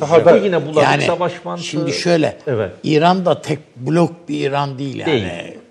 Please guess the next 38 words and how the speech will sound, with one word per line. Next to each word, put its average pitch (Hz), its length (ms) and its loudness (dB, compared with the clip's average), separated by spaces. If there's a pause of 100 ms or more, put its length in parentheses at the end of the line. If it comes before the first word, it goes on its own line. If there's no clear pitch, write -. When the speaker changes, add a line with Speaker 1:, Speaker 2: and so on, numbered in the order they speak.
(340)
Speaker 3:
O, 117 180 -8
orada - 160 -8
Speaker 2:
Kesinlikle 139 600 0
Speaker 3:
da 196 80 0
Speaker 2:
ama 175 180 2
Speaker 3:
farklı 147 360 0
Speaker 2:
savaş, 160 180 -4
Speaker 3:
güçler 151 380 -2
Speaker 2:
tabii, 139 120 2
Speaker 3:
var 110 120 -4
yani. 107 160 -6
Speaker 2:
farklı 185 360 -6
güçler 117 460 -2
var 165 200 -2
ama 139 380 -2
hani 113 260 -4
savaş, 147 480 -2 (380)
e, 127 80 -12
yetenekleri 113 720 -10
söz 135 280 -10
konusu 110 340 -14
olduğunda 131 800 -4 (500)
işte - 140 -8
Hamenei, 139 640 0
devrim 117 300 2
muhafızları 123 720 -4
ve 110 40 -2
o 110 140 -2
ekip, 160 340 -6 (200)
e, 117 40 -4 (540)
elinden 131 400 0
Speaker 3:
O 110 80 0
Speaker 2:
dizginleri 131 460 2
Speaker 3:
ekip, 117 100 0
evet, 147 120 4
Speaker 2:
kaçırmış 139 340 -4
Speaker 3:
evet. - 100 -16
Speaker 2:
değil. 92 240 -6